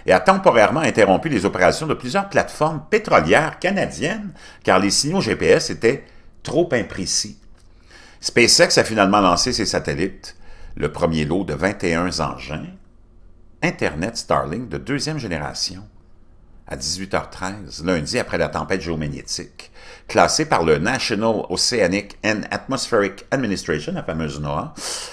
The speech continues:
des États-Unis comme une forte tempête. La tempête G trois s'est calmée. Le décollage a eu lieu environ à quatre heures, euh, à, après quatre heures cinq de l'événement, ou quatre heures,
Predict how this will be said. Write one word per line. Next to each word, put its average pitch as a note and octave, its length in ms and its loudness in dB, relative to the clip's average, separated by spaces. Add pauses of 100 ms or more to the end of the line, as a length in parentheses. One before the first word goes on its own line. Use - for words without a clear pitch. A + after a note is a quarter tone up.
(260)
des E2+ 240 -2
États-Unis F2 380 0
comme F2 160 6
une D#2 140 0
forte - 580 -4 (800)
tempête. E2+ 380 0
La F2+ 80 2
tempête G#2 600 0
G - 260 0
trois G2+ 320 4
s'est - 180 -2
calmée. E2+ 440 0 (300)
Le F2 100 4
décollage G2 500 6
a F#2 40 8
eu F2 100 6
lieu A#2 160 6
environ F#2+ 480 4 (260)
à - 80 -2
quatre F#3 280 6
heures, F#3 400 6 (340)
euh, D#2 400 2 (220)
à, F2+ 180 -4 (220)
après G#2+ 300 -2
quatre B2+ 220 0
heures G#2+ 140 4
cinq B2+ 380 0
de E2 160 4
l'événement, D#2+ 580 2 (420)
ou D#2 80 -6
quatre G#2+ 240 2
heures, G2+ 160 2